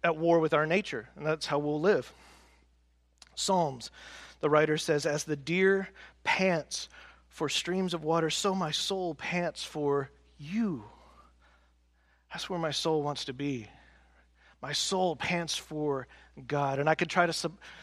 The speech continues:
uh, satisfy that with a whole lot of different things, but it's not gonna quench my thirst,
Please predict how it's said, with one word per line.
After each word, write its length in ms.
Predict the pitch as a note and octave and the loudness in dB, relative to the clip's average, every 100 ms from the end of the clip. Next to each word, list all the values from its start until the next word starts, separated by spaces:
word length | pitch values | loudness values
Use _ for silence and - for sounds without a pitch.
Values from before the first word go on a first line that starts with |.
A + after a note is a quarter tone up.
| - - | -18 -10
uh, 100 | - - - E3+ | -6 -6 -6 -2
satisfy 460 | G3 F3 F#3+ F3+ | 4 4 6 6
that 140 | F3 E3+ | 6 6
with 280 | E3+ - - _ _ _ _ _ _ - | 0 -4 -20 _ _ _ _ _ _ -12
a 20 | |
whole 300 | - - E3 | -10 -6 -2
lot 180 | D#3 D3 | 0 0
of 60 | C#3+ | 0
different 320 | D#3 C3 - | -4 -6 -2
things, 520 | F3 B2 G#2 - - - _ _ _ _ _ _ _ _ _ - | -2 -2 -10 -16 -16 -20 _ _ _ _ _ _ _ _ _ -2
but 80 | C#3+ | -2
it's 140 | C3+ | 0
not 180 | D3 C3+ | 0 0
gonna 300 | C#3 A#2+ A2+ - | -2 -2 -6 -10
quench 520 | - D3+ B2+ - - - - _ _ _ - | -4 -2 -2 -2 -2 -8 -20 _ _ _ -18
my 100 | A2+ | -16
thirst, 640 | - D#3+ A#2+ - - - | -2 -2 -2 -6 -10 -12